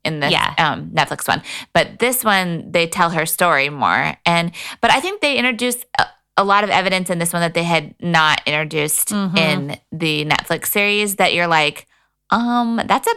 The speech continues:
Speaker 1: big point that they
Speaker 2: Mm-hmm.
Speaker 1: didn't, they failed to mention at all. Like,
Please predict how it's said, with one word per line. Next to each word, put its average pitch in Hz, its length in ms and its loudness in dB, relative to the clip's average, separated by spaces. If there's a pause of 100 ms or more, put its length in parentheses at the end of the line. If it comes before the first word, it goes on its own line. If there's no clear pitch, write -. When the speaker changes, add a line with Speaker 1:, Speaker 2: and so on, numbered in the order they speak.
(140)
Speaker 1:
big 254 380 0 (160)
point 240 480 0
that 220 320 2
they 185 160 2
Speaker 2:
Mm-hmm. 190 80 -2
Speaker 1:
didn't, 196 400 -2
they 196 100 2
failed 220 440 0
to 233 60 0
mention 185 640 -2 (400)
at 180 160 4
all. 170 320 4
Like, 196 340 0